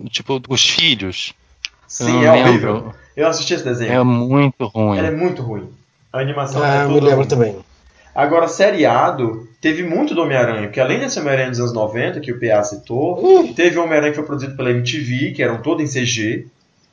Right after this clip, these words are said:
Speaker 1: Aham.
Speaker 3: Pô,
Speaker 2: Aí,
Speaker 3: era meio ruinzinho
Speaker 2: e
Speaker 3: o
Speaker 2: agora
Speaker 3: C G
Speaker 2: te-,
Speaker 3: dele.
Speaker 2: e agora tem o Homem-Aranha Ultimate, que é ele, a Tigresa Branca, o Nova.
Speaker 1: O Nova. Ah,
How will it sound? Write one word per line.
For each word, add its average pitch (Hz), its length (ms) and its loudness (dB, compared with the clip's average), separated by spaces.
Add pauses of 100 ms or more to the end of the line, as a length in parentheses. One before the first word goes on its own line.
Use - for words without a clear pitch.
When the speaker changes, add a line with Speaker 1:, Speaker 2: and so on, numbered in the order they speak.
(360)
Speaker 1:
Aham. 104 580 0 (720)
Speaker 3:
Pô, 127 240 -4 (520)
Speaker 2:
Aí, 135 140 6
Speaker 3:
era 180 200 2
meio - 220 6
ruinzinho 139 760 2
Speaker 2:
e 143 100 2
Speaker 3:
o 151 60 6
Speaker 2:
agora 151 120 2
Speaker 3:
C 147 100 4
G 113 100 -2
Speaker 2:
te-, 107 60 -4
Speaker 3:
dele. - 240 0
Speaker 2:
e 156 40 6
agora 151 260 4
tem 170 100 0
o - 20 -2
Homem-Aranha 160 320 0
Ultimate, 151 600 2
que 131 100 -2
é 107 100 0
ele, 135 240 2
a 123 60 -2
Tigresa 117 380 -4
Branca, 131 520 0
o 104 400 -2
Nova. 110 880 0
Speaker 1:
O 117 120 4
Nova. 123 1000 2 (1200)
Ah, 165 1120 2